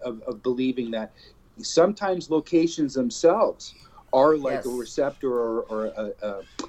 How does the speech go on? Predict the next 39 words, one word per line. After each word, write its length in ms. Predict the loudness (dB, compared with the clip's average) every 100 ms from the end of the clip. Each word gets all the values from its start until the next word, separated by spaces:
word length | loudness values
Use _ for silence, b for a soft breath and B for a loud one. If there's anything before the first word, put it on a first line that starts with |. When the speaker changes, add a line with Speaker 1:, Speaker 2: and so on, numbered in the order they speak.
| -12
Speaker 1:
I 60 | -4
can't 260 | 2 2
remember 320 | 2 0 2 2
what 140 | 2
it's 120 | 0
called 300 | 2 6 6
again. 220 | 4 -2
It's 180 | -6 -6
one 260 | -6 -2 0
of 80 | 0
the 120 | 0
types 340 | 0 0 0
of 140 | -8 -6
jars 500 | 2 4 6 2 -2
they 140 | -6
originally 420 | -4 -6 -6 -10
developed 500 | -8 0 2 4 2
for, 140 | 0 -2
like, 180 | -2
capacitors 880 | -8 -6 0 0 0 -4 -8 -10 -14 -18 b b
for 160 | 0 2
Speaker 2:
Right. 160 | 6
Speaker 1:
holding 300 | 4 4 2
energy. 580 | 2 4 2 -2 -6 -8 B B B B
And, 320 | 0 2 2
and 180 | 0 -2
again, 320 | 2 4 4 4
people 640 | 4 4 6 4 4 -2 -10 -4
themselves, 1000 | 2 4 4 4 4 4 0 -4 -14 -18 b b b
you're 120 | 2
talking 240 | 6 6
about 280 | 6 2 0
the 60 | -2
families 560 | 0 2 4 2 0
changing 480 | 0 0 2 0 -2
hands, 360 | 2 4 2 -2 b b -4
they 320 | 6 8 8
could 320 | 6 4 4
be 160 | 2 -4